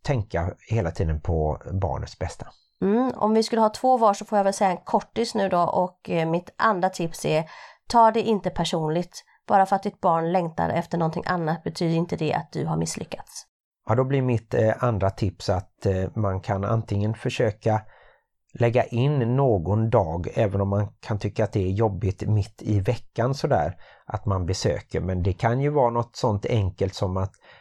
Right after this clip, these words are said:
Speaker 1: ett barn som längtar väldigt mycket och har båda föräldrarna i närheten efter skolan kan komma hem och vara några timmar och äta och kanske träffa ett husdjur eller andra syskon som är där.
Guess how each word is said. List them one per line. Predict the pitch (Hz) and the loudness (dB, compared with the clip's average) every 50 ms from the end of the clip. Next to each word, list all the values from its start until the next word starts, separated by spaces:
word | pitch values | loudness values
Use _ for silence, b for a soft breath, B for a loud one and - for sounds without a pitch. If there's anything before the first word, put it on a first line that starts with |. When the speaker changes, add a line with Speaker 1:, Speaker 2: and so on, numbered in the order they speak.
| b b b | b b b
Speaker 1:
ett | 101 110 107 | -2 0 2
barn | 107 101 104 98 90 101 107 104 98 | 2 2 2 2 2 2 0 0 -2
som | - 113 110 113 | -2 -2 0 0
längtar | 113 104 98 - - 92 | 0 -2 -2 -2 -2 0
väldigt | 98 110 101 90 85 87 - | 0 0 0 0 -2 -4 -4
mycket | 101 101 - - - - 82 95 - b b b b b b | -4 -4 -4 -4 -2 -2 -2 -2 -4 b b b b b b
och | - 110 98 - - _ - - _ _ _ _ _ _ _ | -2 -2 -2 -2 -6 _ -20 -20 _ _ _ _ _ _ _
har | - - 104 87 87 | -4 -2 0 0 0
båda | 98 107 104 95 85 82 | 0 0 2 2 0 -2
föräldrarna | 82 - 110 95 87 85 87 87 82 85 - | -2 -2 -2 0 0 0 -2 -2 -2 -4 -4
i | - 101 95 | -2 -2 -2
närheten | 95 98 95 87 82 87 87 78 - - - 104 110 113 - b b b b b - | -2 0 -2 -2 -4 -4 -4 -6 -6 -4 -2 -2 -2 -2 -6 b b b b b -4
efter | 117 - - - 113 | -4 -4 -4 -2 -4
skolan | 107 - - - 143 127 104 90 85 95 123 160 160 | -4 -2 -2 -2 -2 -2 -2 -2 0 0 0 0 -2
kan | 160 151 147 143 | -2 -2 -4 -2
komma | - - 139 139 135 | -2 -2 -2 0 0
hem | 131 127 107 85 80 82 80 - | 0 0 -2 -2 -2 -2 -4 -2
och | - - 107 98 | -2 -2 0 0
vara | 98 80 73 87 | 0 0 0 0
några | 92 95 98 98 98 | -2 0 0 0 -2
timmar | - - 127 117 101 95 87 87 90 | -2 -2 -2 0 0 0 0 0 0
och | 92 - | 0 0
äta | 110 107 95 82 - - - 87 90 - b b b b | 0 0 0 -2 -4 -6 -4 -4 -4 -4 b b b b
och | b - | b -4
kanske | - 113 - 110 | -4 -2 -2 -2
träffa | 98 120 117 98 - - 98 101 | -2 0 -2 -2 -2 -4 -4 -4
ett | - - 156 | -2 0 0
husdjur | 160 151 113 95 - - 98 95 92 95 101 101 | 0 0 0 -2 -4 -4 -4 -2 -2 -2 -2 -2
eller | - 107 104 101 101 101 - - | 0 0 0 0 0 -2 -2 -2
andra | 110 92 87 82 82 82 82 | -2 -2 -2 -2 -2 -4 -4
syskon | - - 120 113 - - - - 78 78 82 | -4 -4 -4 -4 -6 -8 -8 -6 -4 -4 -4
som | - - 85 90 | -4 -4 -4 -2
är | 98 | -2
där. | 92 95 - - - 98 | 0 -2 -2 -2 -2 -4